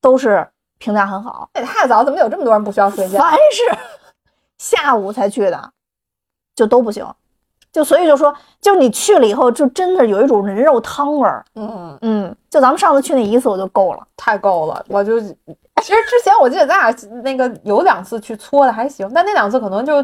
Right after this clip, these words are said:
Speaker 2: 真的不是节假日啊，
Speaker 1: 那是
Speaker 2: 工作日。
Speaker 1: 工作日的晚上，
Speaker 2: 嗯，
Speaker 1: 那人也
Speaker 2: 那还行，那没有人，那搓澡确实还行。
Speaker 1: 嗯。
Speaker 2: 搓澡，搓澡的地儿往那儿，往舌头上一躺，然后聊聊天儿什么的。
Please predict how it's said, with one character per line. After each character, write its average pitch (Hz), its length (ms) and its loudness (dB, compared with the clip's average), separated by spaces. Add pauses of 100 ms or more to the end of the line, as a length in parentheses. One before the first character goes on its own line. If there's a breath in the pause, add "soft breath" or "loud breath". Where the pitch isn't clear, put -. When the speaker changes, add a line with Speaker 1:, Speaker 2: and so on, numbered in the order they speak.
(200)
Speaker 2:
真 320 160 0
的 269 160 0
不 220 180 -6
是 302 140 -2
节 202 160 -6
假 277 180 2
日 339 120 -6
啊， 190 160 -6 (320)
Speaker 1:
那 381 180 -2
是 330 80 4
Speaker 2:
工 240 100 2
作 381 200 4
日。 349 240 2
Speaker 1:
工 330 180 4
作 349 140 6
日 359 140 -2
的 240 100 2
晚 160 340 -4
上， 202 300 0
Speaker 2:
嗯， - 20 -6
Speaker 1:
那 240 160 -2
人 196 220 2
也 208 160 0
Speaker 2:
那 - 0 -
还 185 120 -2
行， 180 220 -8
那 233 80 -6
没 277 80 4
有 392 140 4
人， 196 200 2
那 392 80 -2
搓 247 200 -2
澡 165 120 2
确 190 140 -8
实 185 100 -2
还 180 200 -10
行。 170 120 -14
Speaker 1:
嗯。 196 280 -2
Speaker 2:
搓 202 180 -4
澡， 196 220 0
搓 240 120 -2
澡 226 200 0
的 185 80 -4
地 202 100 -4
儿 185 260 0
往 180 140 -2
那 202 80 2
儿， 202 220 0
往 185 160 0
舌 190 180 -2
头 214 60 2
上 208 180 2
一 196 60 -4
躺， - 440 -6 (520)
然 185 180 -4
后 196 120 2
聊 190 120 2
聊 190 140 4
天 185 260 0
儿 185 100 2
什 185 160 -6
么 160 120 -18
的。 165 160 -8